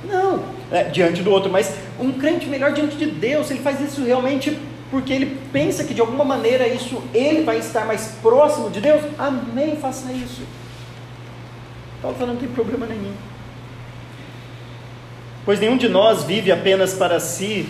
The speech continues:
e de nenhum de nós morre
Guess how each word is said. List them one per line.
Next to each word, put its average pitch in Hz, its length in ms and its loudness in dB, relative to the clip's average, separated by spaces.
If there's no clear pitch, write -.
e 160 60 -8
de 160 140 -6
nenhum 233 420 2
de 185 180 -4
nós 185 720 0
morre 190 760 4